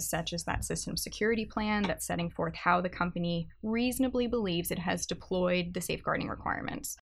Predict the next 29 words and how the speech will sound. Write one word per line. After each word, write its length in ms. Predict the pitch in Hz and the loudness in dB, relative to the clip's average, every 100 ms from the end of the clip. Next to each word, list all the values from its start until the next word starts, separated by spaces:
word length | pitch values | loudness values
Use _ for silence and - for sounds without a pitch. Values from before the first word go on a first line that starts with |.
| _ _ _ - | _ _ _ 0
Having 320 | 202 190 185 | 2 4 4
written 220 | 196 196 | 2 0
policies 540 | - 185 196 185 180 | 2 4 4 2 0
and 80 | 180 | 0
procedures, 800 | 170 170 - 180 190 226 269 269 | -2 -2 0 -2 0 0 0 0
including 680 | - 180 - 214 214 220 202 | -2 -2 0 0 4 2 2
an 120 | 170 | 0
incident 480 | 180 180 190 190 147 | 0 0 -2 -2 -2
response 480 | - - - - | -2 0 0 0
plan, 440 | - 240 262 294 302 _ _ - | -2 0 2 2 0 _ _ -2
and 140 | 185 | 0
then 180 | 170 170 | 0 0
training 480 | - - 196 202 226 | -4 -4 -2 0 2
records 440 | 233 233 254 - | 0 2 0 -2
to 100 | 185 | -4
back 320 | 175 170 180 | 0 0 0
all 160 | 180 175 | 0 0
of 80 | 170 | 0
that 220 | 165 160 | 0 2
up 280 | 170 220 220 | 2 2 0
will 200 | 190 - | -2 2
also 360 | 180 196 208 | 2 2 -2
help 220 | 180 180 180 | 0 -2 2
demonstrate 760 | 185 196 202 190 - 151 185 | 2 2 2 0 2 0 -2
the 80 | - | -4
contractor's 640 | 175 180 175 - - 185 180 | -2 -2 0 -2 -2 -2 -2
efforts 400 | 170 - - - | -2 -4 -6 -6
at 100 | - | -6
compliance, 600 | - - - - - | -4 -2 -2 -2 -6